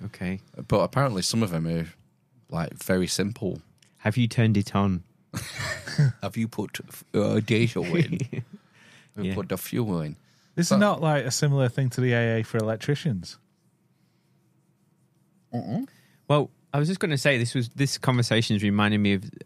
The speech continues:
Speaker 1: have you not heard about, was it, is it U P S in, in the, in the news?
Speaker 3: Oops.
Speaker 1: Yeah.
Speaker 2: What's, what's oops?
Speaker 1: U P S. It's a parcel
Speaker 3: Parcel.
Speaker 1: delivery.
Speaker 2: Like
Speaker 1: In Amer-
Speaker 2: D H L.
Speaker 1: Yeah, but in America, in America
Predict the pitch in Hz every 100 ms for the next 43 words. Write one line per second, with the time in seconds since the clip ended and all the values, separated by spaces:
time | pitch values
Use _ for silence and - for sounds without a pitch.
0 | - 110 127 104 90 110 110 104 104 104
1 | - _ _ _ - 104 - - 123 135
2 | 139 131 113 131 120 131 117 92 - 104
3 | 95 92 - - 104 101 95 95 - -
4 | - 104 95 92 90 92 123 - - -
5 | 131 175 - - - - - - 143 -
6 | 113 110 113 98 113 120 90 - 117 175
7 | - - - _ - - - - _ -
8 | 120 - 107 82 147 - - - 107 -
9 | 131 113 110 135 120 123 113 131 143 95
10 | 95 98 _ - - _ _ _ - -
11 | - - 104 104 110 101 113 113 95 87
12 | - - - 110 104 98 71 95 104 107
13 | 95 - 85 92 107 _ _ _ _ _
14 | _ - - 98 95 98 82